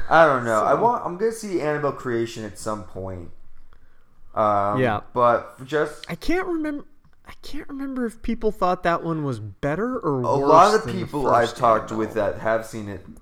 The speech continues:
Speaker 1: say it's much better than the first.
Speaker 2: Okay.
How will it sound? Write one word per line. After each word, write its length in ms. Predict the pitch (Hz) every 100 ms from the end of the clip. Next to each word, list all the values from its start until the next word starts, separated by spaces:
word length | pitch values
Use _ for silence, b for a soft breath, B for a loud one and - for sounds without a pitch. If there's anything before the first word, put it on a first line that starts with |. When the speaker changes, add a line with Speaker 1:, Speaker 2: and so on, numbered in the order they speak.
| -
Speaker 1:
say 260 | - 117 117
it's 140 | 107
much 420 | 117 131 139 139
better 260 | 127 117 117
than 160 | 107 104
the 60 |
first. 600 | 95 104 85 101 - - - - _ - - - - - - -
Speaker 2:
Okay. 300 | 135 123